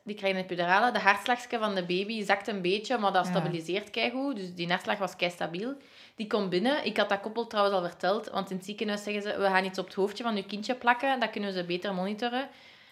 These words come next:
Speaker 1: Dat is dus niet plakken. Dat is een schroef dat ze
Speaker 2: I
Speaker 1: in
Speaker 2: can't
Speaker 1: het,
Speaker 2: even.
Speaker 1: in de schedel van
Speaker 2: Ja.
Speaker 1: het kindje draaien. Maar ze zeggen plakken. Eh,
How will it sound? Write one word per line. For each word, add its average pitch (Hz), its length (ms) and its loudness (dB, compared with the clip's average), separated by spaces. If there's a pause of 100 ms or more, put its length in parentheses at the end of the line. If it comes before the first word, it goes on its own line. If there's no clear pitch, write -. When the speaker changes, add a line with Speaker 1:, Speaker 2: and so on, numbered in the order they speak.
(180)
Speaker 1:
Dat 196 100 0
is 185 60 -2
dus 180 180 -4
niet 220 160 0
plakken. 247 440 -2 (260)
Dat 190 120 -2
is 190 100 -14
een 190 120 -4
schroef 185 520 -4
dat - 160 -4
ze 202 100 0
Speaker 2:
I 190 120 0
Speaker 1:
in 202 120 4
Speaker 2:
can't 202 140 4
Speaker 1:
het, 185 100 -4
Speaker 2:
even. 175 200 -4
Speaker 1:
in 202 100 0
de 196 80 -2
schedel 190 360 0
van 185 100 2
Speaker 2:
Ja. 185 60 0
Speaker 1:
het - 80 -8
kindje 202 260 -4
draaien. 226 420 -2
Maar 202 120 0
ze 185 80 -2
zeggen 180 260 -2
plakken. 240 440 0 (720)
Eh, 185 320 2